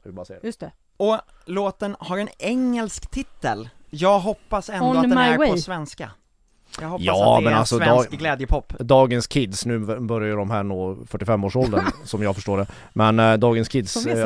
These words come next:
Speaker 1: eh,
Speaker 2: dyr.
Speaker 1: är, är, är ju nästan tvåspråkiga, så det kan nog, de kan nog växla in så vägen, Tobbe, så
Speaker 2: Ja,
Speaker 1: blir
Speaker 2: men
Speaker 1: du,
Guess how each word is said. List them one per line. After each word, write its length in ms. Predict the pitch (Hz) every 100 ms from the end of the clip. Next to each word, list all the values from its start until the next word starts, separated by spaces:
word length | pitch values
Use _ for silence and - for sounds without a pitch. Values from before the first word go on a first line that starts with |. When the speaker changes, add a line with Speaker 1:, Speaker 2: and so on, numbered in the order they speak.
| 110
Speaker 1:
eh, 40 | 117
Speaker 2:
dyr. 160 | 117
Speaker 1:
är, 100 | 113
är, 180 | 123 110
är 100 | 123
ju 120 | 104
nästan 280 | 104 90 87
tvåspråkiga, 580 | - 92 - 90 98 92
så 120 | 101
det 120 | 101
kan 200 | 101 98
nog, 160 | 95 98
de 100 | 117
kan 120 | 180
nog 80 | 196
växla 340 | 131 - 113
in 80 | 98
så 80 | 104
vägen, 260 | 101 104
Tobbe, 240 | 92 92 90
så 100 | -
Speaker 2:
Ja, 60 |
Speaker 1:
blir 80 | -
Speaker 2:
men 80 |
Speaker 1:
du, 60 | 110